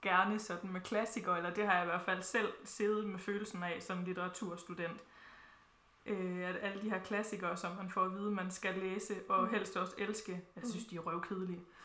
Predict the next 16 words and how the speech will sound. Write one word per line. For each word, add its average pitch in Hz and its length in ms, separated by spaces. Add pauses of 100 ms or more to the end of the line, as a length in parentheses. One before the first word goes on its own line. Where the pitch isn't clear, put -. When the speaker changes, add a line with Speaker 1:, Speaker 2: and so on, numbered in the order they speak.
(140)
Speaker 2:
Ja, - 180
Speaker 1:
Altså, 277 180 (100)
Speaker 2:
ja, 330 60
ja, 359 200
ja. 415 360 (140)
Speaker 1:
<laughs> - 260
er - 80
Speaker 2:
Noen 302 120
av 233 80
dem, 269 60
Speaker 1:
virkelig, 277 240
Speaker 2:
ja, 226 120 (280)
ja, 285 120 (160)
Speaker 1:
ja. 202 280
Speaker 2:
ja. 302 120 (340)
Speaker 1:
Øhm, 196 1080